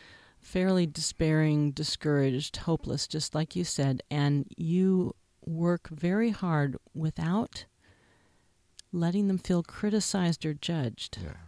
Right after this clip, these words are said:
Speaker 1: to let them know that where they are is not going to serve them. It is not going to take them to a better place.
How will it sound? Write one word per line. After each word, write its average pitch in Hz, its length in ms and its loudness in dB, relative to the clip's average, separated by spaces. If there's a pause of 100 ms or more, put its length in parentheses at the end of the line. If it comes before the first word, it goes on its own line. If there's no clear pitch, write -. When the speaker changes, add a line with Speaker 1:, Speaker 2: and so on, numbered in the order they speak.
(1080)
Speaker 1:
to - 120 -2
let 180 260 2
them 180 200 4
know 160 160 6
that 147 160 2
where 180 400 2
they 180 320 4
are 147 680 0 (220)
is 156 220 0
not 156 500 0
going 156 280 2
to 143 80 -2
serve 151 340 -2
them. 131 360 -4 (160)
It 151 160 -2
is 143 240 -4
not 156 380 -2
going 156 320 -2
to 151 280 -8 (100)
take - 340 -6
them 156 300 -2
to - 260 -2
a 156 40 -6
better 139 300 -2
place. - 640 -6